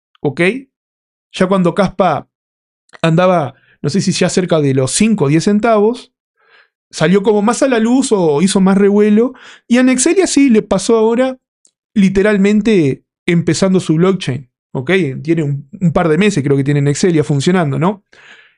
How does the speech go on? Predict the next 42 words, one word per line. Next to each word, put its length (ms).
Entonces, 920
también, 600
en 200
el 120
caso 280
de 140
Caspa 340
creo 220
que 100
ya 140
era 100
demasiado 600
tarde, 400
me 120
parece, 320
como 180
para 600
hacer 260
revuelo, 360
y 60
en 80
el 60
caso 220
de 40
Nexelia, 720
ahí 140
lo 100
tiene. 300
Eh, 220
esto 200
es 100
casi 220
el 60
mismo, 280
la 160
misma 200
respuesta 480
que 80
le 60
dieron 200
a 60
Ravid, 320